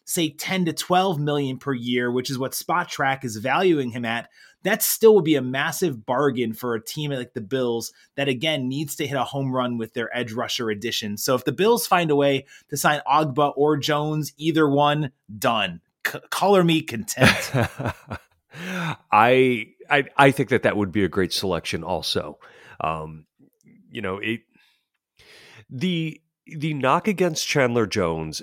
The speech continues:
Speaker 2: is that he is very single-minded in going after the quarterback. Like, he, that's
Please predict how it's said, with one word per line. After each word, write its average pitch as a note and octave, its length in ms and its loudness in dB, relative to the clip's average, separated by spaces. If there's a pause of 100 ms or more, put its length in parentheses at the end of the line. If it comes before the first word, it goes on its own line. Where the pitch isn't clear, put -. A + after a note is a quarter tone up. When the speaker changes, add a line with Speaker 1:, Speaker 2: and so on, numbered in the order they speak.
Speaker 2:
is F2+ 260 -4
that G2 380 -2 (340)
he G#2 540 -4 (340)
is G#2+ 180 -2
very A2+ 220 4
single-minded G2+ 880 2
in F#2+ 220 -4
going F2 280 0
after F2 240 -2
the E2 80 -6
quarterback. D2+ 640 -6 (260)
Like, F2+ 120 -12 (200)
he, E2 160 -14 (540)
that's - 220 -14